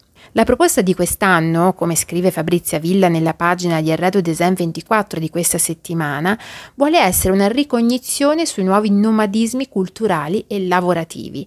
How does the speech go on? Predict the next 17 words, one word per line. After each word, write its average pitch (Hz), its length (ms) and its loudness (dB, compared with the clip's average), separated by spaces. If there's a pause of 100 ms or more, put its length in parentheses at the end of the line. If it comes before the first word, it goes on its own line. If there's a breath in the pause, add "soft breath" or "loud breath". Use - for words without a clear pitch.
(100)
un'indagine 180 880 2
su - 160 -6
come 165 400 -2
il 196 160 -4
costante 294 640 -2
movimento 170 560 2
di 147 140 -6
persone 143 640 -4 (260 loud breath)
stia - 240 0
caratterizzando 233 800 0
questo 170 240 -2
momento 165 320 -4
storico, 175 680 -2
influenzandone 202 1000 -2
anche 226 380 -2
la 196 160 0
creatività. 156 600 -6